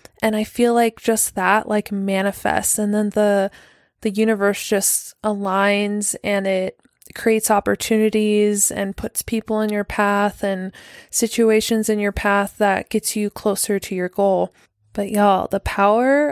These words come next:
of writing it down on paper, I'm not talking about typing it in your notes on your phone or your iPad or your computer or whatever, but taking a pen or whatever and just writing it in your journal or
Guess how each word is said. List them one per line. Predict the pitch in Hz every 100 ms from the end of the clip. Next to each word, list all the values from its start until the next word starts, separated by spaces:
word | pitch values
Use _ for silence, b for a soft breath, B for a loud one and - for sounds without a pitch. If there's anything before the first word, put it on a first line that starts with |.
| -
of | 208 196 - _
writing | 190 190 185 208 226
it | 240 226
down | 214 208
on | 202 196
paper, | - 185 185 233 247 254 - B B B
I'm | - 208
not | 226 226
talking | - 240 247
about | 240 233 233 220 _ -
typing | - 214 233 226
it | 220
in | 220
your | 214 196
notes | 196 196 202 202 -
on | 208 202
your | 190
phone | - 214 202 202 196 190
or | 180 180 202 -
your | 196
iPad | - 190 190 - 190 190 180
or |
your | 175
computer | 180 - 190 208 202 196
or | 185
whatever, | 185 185 190 185
but | 190 190 - B B B
taking | - 220 214 233
a | 226
pen | - 214 208 208 208 202 _ b b b b b b _ _ _ _
or | -
whatever | 196 208 240 226 214 - -
and | 208 202 _ -
just | 202 - -
writing | 208 208 226 233
it | 240 - _ _ _ _ -
in | 220
your | 226
journal | 220 220 208 208 202
or | 202 202